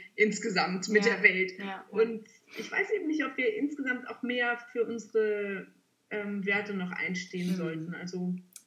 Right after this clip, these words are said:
Speaker 2: Für die Werte glaube ich definitiv. Ich denke, das ist, äh, jetzt an der Zeit, dass wir verstärkt auf unsere Werte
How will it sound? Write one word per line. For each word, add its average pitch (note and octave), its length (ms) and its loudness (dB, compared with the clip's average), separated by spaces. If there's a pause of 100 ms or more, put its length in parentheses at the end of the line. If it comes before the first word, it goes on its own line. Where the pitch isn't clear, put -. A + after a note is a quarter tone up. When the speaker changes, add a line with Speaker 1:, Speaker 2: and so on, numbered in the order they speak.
(100)
Speaker 2:
Für B3+ 220 2
die A3+ 200 2
Werte C#4 640 2
glaube A3 420 2
ich A3+ 200 -4
definitiv. G3+ 920 -4
Ich - 180 -8
denke, G#3+ 380 0
das F#3+ 260 -6
ist, A3 340 -6
äh, F3+ 460 -2
jetzt F3+ 380 -4
an E3+ 140 -2
der E3 160 -4
Zeit, E3 420 -2
dass D#3 220 -4
wir F3 400 0
verstärkt - 880 -2
auf E3+ 180 -2
unsere F3+ 380 -2
Werte E3+ 560 0